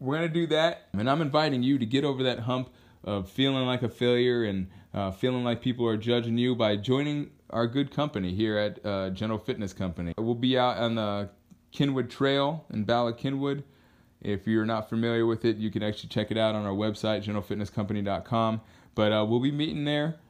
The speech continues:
every Wednesday, Friday, and Saturday. And if you come in with this secret password, I like secret passwords. It's pretty cool. It feels like you're in a secret club.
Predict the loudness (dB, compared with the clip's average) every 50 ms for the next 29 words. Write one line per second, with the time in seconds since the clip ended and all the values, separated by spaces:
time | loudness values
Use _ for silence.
0 | _ _ -6 -4 -2 0 0 0 0 0 0 0 0 0 0 0 0 0 0 0
1 | 0 0 0 0 0 0 0 0 -2 -4 -4 -4 -2 0 0 0 2 2 2 2
2 | 2 2 2 0 0 -2 -2 -2 -2 -2 -2 -2 -2 0 0 0 0 2 2 2
3 | 2 0 0 -2 -2 -2 -2 -2 0 0 -2 -2 -4 -4 0 2 2 2 2 0
4 | -2 0 2 2 2 2 2 -2 -2 -2 -2 0 0 0 0 0 2 2 0 0
5 | -4 -4 -4 -4 -2 -4 -4 -4 -2 -2 -2 -4 -4 -6 -6 -6 -4 -6 -8 -10
6 | -8 -8 -6 -6 -6 -4 -4 -2 -2 -2 -2 -4 -4 -4 -4 -2 -2 -4 -4 -4
7 | -4 -4 -4 -6 -6 -6 -6 -6 -4 -4 -6 -8 -6 -4 -2 -2 0 -2 -4